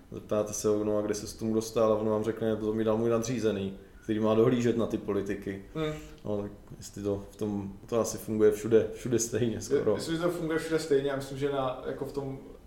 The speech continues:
Speaker 2: na té vysok-, na těch vysokých školách, obzvlášť jakoby netechnických, a tady v tom univerzitním, vyloženě jako akademickém prostředí, si myslím, že to jako by bylo ještě horší. Protože ta,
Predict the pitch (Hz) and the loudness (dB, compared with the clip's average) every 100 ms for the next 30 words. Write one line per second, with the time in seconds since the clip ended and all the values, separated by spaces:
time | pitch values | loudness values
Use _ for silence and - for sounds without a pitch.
0 | - 131 143 135 147 147 135 135 131 131 | -12 -2 0 0 -2 -2 -4 -4 -4 -4
1 | 143 147 127 117 151 123 - - 127 - | -4 -4 -2 0 0 -6 -10 -12 -4 -2
2 | 127 127 127 - 117 123 117 110 107 - | -2 -4 -6 -6 -8 -10 -10 -8 -8 -10
3 | - - - - - - - - 120 120 | -14 -20 -20 -20 -20 -20 -18 -4 -4 -4
4 | 131 131 123 120 120 - 123 120 117 120 | -8 -8 -6 -6 -8 -10 -10 -8 -8 -8
5 | 117 117 117 120 120 120 117 117 135 131 | -6 -6 -6 -6 -4 0 0 -2 -6 -6
6 | 131 - 113 101 - - - - - - | -6 -6 -6 -6 -8 -12 -20 -20 -20 -16
7 | 127 117 120 120 120 123 123 120 120 123 | -14 -12 -10 -2 -2 -2 -6 -8 -6 -6
8 | - - 113 104 - - - - - - | -6 -6 -6 -8 -12 -16 -18 -20 -20 -18
9 | - - 117 113 117 113 110 113 | -16 -12 -8 2 4 4 2 2